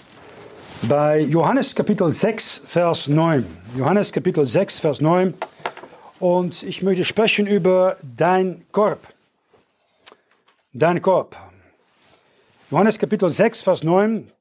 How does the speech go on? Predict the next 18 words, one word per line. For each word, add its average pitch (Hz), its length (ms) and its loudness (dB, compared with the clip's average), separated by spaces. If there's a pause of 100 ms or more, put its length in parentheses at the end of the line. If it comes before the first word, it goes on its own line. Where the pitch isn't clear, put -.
(340)
Das 175 200 0
ist 226 220 -2
eine 185 240 0
bekannte 170 460 0
Geschichte, 247 680 0
dass 175 260 0
Jesus 190 580 -2
die 170 180 -6
fünftausend 196 720 0
Leute 170 260 2
speiset. 190 720 -2 (560)
Es 151 100 -8
ist 214 160 -2
zu 202 120 0
finden 247 540 2
auf 180 340 0
Seite 196 500 0
hundertdreiundsechzig. 175 2250 -2